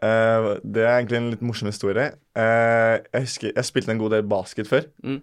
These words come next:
Speaker 1: så det var en gang vi var i Hviterussland og skulle spille basket, og da var det en kompis som hadde TikTok, og så lagde de liksom TikTok for tull, da. Så slang jeg på, slang jeg meg med på toget og lagde en TikTok, og så gikk den liksom litt sånn viralt.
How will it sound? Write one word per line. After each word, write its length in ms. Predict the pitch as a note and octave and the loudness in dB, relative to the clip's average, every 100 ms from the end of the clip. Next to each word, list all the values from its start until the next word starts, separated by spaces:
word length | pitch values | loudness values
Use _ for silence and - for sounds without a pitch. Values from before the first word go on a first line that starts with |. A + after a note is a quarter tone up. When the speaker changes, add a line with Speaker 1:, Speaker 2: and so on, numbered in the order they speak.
| _ | _
Speaker 1:
så 80 | - | -6
det 40 | A#2 | -2
var 80 | A#2 | 0
en 60 | |
gang 100 | A2+ | 0
vi 60 | A2 | 0
var 180 | G#2+ G#2 | 0 0
i 300 | G#2+ G#2+ A2 G#2 | -2 -4 -4 -6
Hviterussland 640 | G#2+ G#2 - F#2+ A#2+ C3+ - | -6 -6 -6 -8 -6 -8 -10
og 80 | A2+ | -16
skulle 180 | - G2+ | -12 -12
spille 440 | - G#2 F#2+ F#2+ G2 | -6 -4 -2 -2 -2
basket, 380 | F#2+ - C3 - | -6 -6 -10 -6
og 180 | G#2+ | -6
da 220 | G2 G#2 A2 _ _ _ _ - | 0 0 0 _ _ _ _ -12
var 80 | - | -8
det 60 | |
en 60 | G#2+ | -6
kompis 400 | - F#2+ - A2 | -8 -12 -10 -12
som 200 | - G#2 A#2+ | -8 -8 -4
hadde 500 | G#2 F#2 F2+ G2 - _ _ _ | -4 -4 -4 -4 -6 _ _ _
TikTok, 460 | - G2+ - C3+ - _ - | -14 -8 -4 -6 -6 _ -16
og 40 | - | -6
så 100 | A#2+ | 0
lagde 180 | A#2 | 0
de 80 | F#2+ | -2
liksom 180 | G2+ G#2+ | -8 -8
TikTok 300 | - - G2+ | -10 -8 -8
for 80 | - | -6
tull, 220 | - C#3 | -4 -4
da. 80 | - _ _ _ _ _ | -6 _ _ _ _ _
Så 500 | - - A2+ A2+ A2 A2 | -10 -2 2 4 2 0
slang 220 | - G2+ | -2 -4
jeg 120 | G2 | -4
på, 140 | G#2+ G2+ G2+ G2+ G2 - | -2 0 0 -2 -4 -10
slang 240 | - G#2+ | -10 -6
jeg 100 | G#2 | -4
meg 120 | G#2+ G#2 | -2 -2
med 240 | G#2 A2+ | -2 -2
på 120 | D3 | -2
toget 440 | - G2 G#2+ C3 C3+ _ _ - | 0 0 0 0 -2 _ _ -6
og 100 | A2+ | 2
lagde 220 | B2 G2 | 2 2
en 80 | G#2+ | -4
TikTok, 500 | G#2+ - C3+ D3 - _ _ _ _ _ _ _ - | -8 0 0 0 -12 _ _ _ _ _ _ _ -12
og 60 | A#2+ | -2
så 140 | C3+ | 2
gikk 160 | C3 C3 | 2 2
den 140 | B2+ A#2+ | -2 -2
liksom 320 | A#2 A2+ A2+ | -2 -4 -4
litt 140 | A2+ | -6
sånn 140 | - G#2+ | -4 0
viralt. 420 | A2 C3+ D#3 | 2 2 0